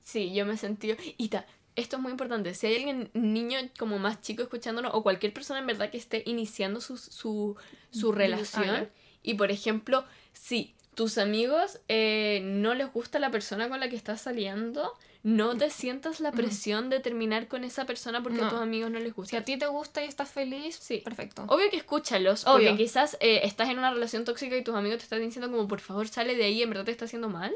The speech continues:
Speaker 2: Pero si es como, "Me cayó mal tu pololo", filo.
Speaker 1: Sí,
Speaker 2: O sea,
Speaker 1: como, en verdad, eh,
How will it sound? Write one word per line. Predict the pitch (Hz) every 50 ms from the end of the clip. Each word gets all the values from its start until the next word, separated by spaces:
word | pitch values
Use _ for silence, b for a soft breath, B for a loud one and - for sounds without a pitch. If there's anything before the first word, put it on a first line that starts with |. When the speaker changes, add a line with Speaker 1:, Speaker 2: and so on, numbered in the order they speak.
| 539 B B B B B B
Speaker 2:
Pero | - 214 220
si | - 240
es | 220
como, | - 240 240 233
"Me | 220 202
cayó | 196 190 196 214
mal | 214 208 208 226 247
tu | 220 233 220 220
pololo", | 220 208 214 220 226 254 269
filo. | 254 - - 208 214 180 151 110 - 214 202
Speaker 1:
Sí, | - - - 240 226 214
Speaker 2:
O | 208
sea, | 202 233
Speaker 1:
como, | 202 214 214 190 185 -
en | - 196 202
verdad, | 196 196 190 196 208 214 226 220
eh, | - 220 214 208 208 208